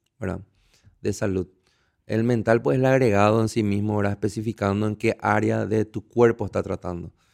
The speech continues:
¿Y por qué es importante? Es lo, la misma relevancia que un problema físico. Si de repente te sale granitos en la cara o tenés orzuelo y te dice,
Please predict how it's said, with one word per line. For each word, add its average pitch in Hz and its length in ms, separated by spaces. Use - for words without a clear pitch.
¿Y 98 640
por 117 140
qué 120 100
es 127 60
importante? 147 720
Es 113 340
lo, 113 360
la 110 220
misma 127 320
relevancia 143 720
que 123 120
un 113 120
problema 107 360
físico. 101 460
Si - 140
de 110 60
repente 117 480
te - 160
sale 117 240
granitos 120 480
en 123 80
la 117 120
cara 113 360
o 110 120
tenés 110 240
orzuelo 120 460
y 113 80
te 110 80
dice, 104 480